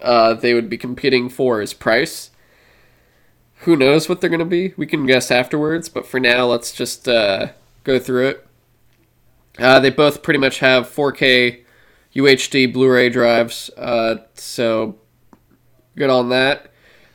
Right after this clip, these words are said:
Uh, both of their ram outputs are basically sixteen gigabytes, uh, G D D R six. Uh, the memory bandwidth for P S five is four hundred forty-eight gigabytes,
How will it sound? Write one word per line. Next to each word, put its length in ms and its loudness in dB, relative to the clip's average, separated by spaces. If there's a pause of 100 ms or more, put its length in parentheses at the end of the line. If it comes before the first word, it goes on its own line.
(100)
Uh, 240 6
both 420 -2
of 160 -4
their 380 2
ram 400 0
outputs 480 -4
are 80 -2
basically 360 -4
sixteen 440 -8
gigabytes, 640 -2
uh, 240 0
G 280 -6
D 160 -2
D 300 -2
R 200 -2
six. 680 -8 (800)
Uh, 560 2
the 280 -2
memory 360 0
bandwidth 480 -2
for 260 -4
P 360 -6
S 200 -2
five 560 0
is 240 -4
four 200 -4
hundred 280 -2
forty-eight 480 -4
gigabytes, 640 -4